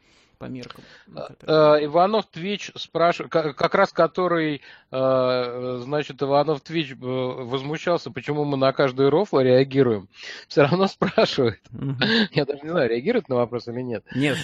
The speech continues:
Speaker 2: Вы здесь во-,
Speaker 1: <laughs>
Speaker 2: вольны говорить свободно в неформате эхо. Ну, уж точно
Speaker 1: Нет.
Speaker 2: шире
Speaker 1: Нет.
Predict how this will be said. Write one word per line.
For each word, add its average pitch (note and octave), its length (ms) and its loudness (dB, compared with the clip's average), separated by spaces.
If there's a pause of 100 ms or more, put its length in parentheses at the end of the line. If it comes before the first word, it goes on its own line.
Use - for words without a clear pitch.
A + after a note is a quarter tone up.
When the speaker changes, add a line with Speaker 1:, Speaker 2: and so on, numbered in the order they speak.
Speaker 2:
Вы C#3 160 2
здесь F3 240 2
во-, E3 200 0
Speaker 1:
<laughs> D3+ 40 -8
Speaker 2:
вольны D#3+ 440 2
говорить D3+ 400 4
свободно D3+ 500 2
в A#2+ 60 -6
неформате C#3+ 680 0
эхо. C#3 360 2
Ну, D3+ 360 -2
уж D3 140 -4
точно F3+ 280 -2
Speaker 1:
Нет. D3 80 2
Speaker 2:
шире C#3 420 -2 (220)
Speaker 1:
Нет. C3 400 -8